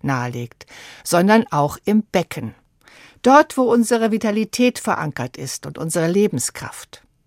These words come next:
Wenn Jesus im Evangelium sagt,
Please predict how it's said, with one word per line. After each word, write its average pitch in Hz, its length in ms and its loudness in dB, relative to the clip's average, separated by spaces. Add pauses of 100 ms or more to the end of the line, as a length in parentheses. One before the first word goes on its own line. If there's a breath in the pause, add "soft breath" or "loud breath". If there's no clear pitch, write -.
(840 soft breath)
Wenn 180 100 -6
Jesus 277 380 2
im 220 100 0
Evangelium 202 720 2
sagt, 226 500 0